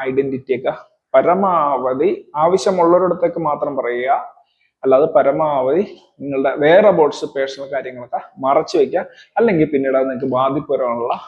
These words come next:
സാധ്യതയുണ്ട്. അപ്പൊ ഞാൻ സൂര്യൻ, ചന്ദ്രൻ, ചൊവ്വ, ബുധൻ, വ്യാഴം, ശുക്രൻ, ശനി എന്ന് പറയുന്ന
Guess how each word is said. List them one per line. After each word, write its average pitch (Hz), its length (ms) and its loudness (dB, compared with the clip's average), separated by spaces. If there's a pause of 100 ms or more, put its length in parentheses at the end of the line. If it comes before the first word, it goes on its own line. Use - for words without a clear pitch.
(160)
സാധ്യതയുണ്ട്. 123 920 -2 (1080)
അപ്പൊ 147 140 4
ഞാൻ 180 420 2 (240)
സൂര്യൻ, 196 540 6
ചന്ദ്രൻ, 190 500 -2 (440)
ചൊവ്വ, 196 260 2
ബുധൻ, 190 320 2
വ്യാഴം, 175 340 0
ശുക്രൻ, 175 300 -6
ശനി 170 580 -2 (360)
എന്ന് 151 160 0
പറയുന്ന 156 500 0